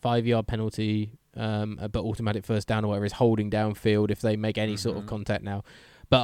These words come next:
Speaker 1: I, I, I noticed it in the first few weeks of the season. It, it is tapered off slightly, but it's still annoying me the number of times that a Q B is just throwing it up and one-on-one.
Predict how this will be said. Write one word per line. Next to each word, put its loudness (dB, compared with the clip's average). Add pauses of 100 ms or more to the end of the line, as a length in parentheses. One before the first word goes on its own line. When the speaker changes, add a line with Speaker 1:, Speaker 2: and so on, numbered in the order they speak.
(140)
Speaker 1:
I, 2
I, 2 (280)
I 2
noticed 6
it 8
in 2
the -2
first 8
few 2
weeks 0
of -2
the -2
season. 0
It, -8
it -6
is -8
tapered 0
off 0
slightly, 2
but 0
it's -4
still 6
annoying 6
me 4
the 2
number 2
of -2
times 0
that -8
a -8
Q 0
B 4
is 0
just -4
throwing 6
it -4
up 0
and -2
one-on-one. 0